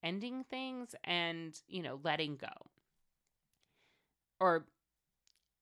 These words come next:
ending things, right? This is a chance to write a new chapter in our lives in a solar eclipse, to have this Pluto energy, which at its worst can be obsessive, shameful, power hungry, in Scorpio,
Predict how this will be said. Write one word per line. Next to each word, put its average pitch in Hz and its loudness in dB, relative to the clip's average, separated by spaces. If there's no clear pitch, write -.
ending 185 6
things, - -12
right? 170 0
This 302 2
is 415 -4
a 392 2
chance 269 0
to 233 -4
write 190 4
a 208 8
new 190 6
chapter 151 0
in 131 -4
our 123 -4
lives 104 -10
in 160 -4
a 151 -4
solar 135 -4
eclipse, - -8
to 269 0
have 254 0
this 247 2
Pluto 220 2
energy, 233 0
which - -4
at 180 2
its 208 -4
worst 170 -2
can 170 -6
be 156 -2
obsessive, 196 0
shameful, 180 0
power 160 0
hungry, 220 -4
in 175 -6
Scorpio, 139 0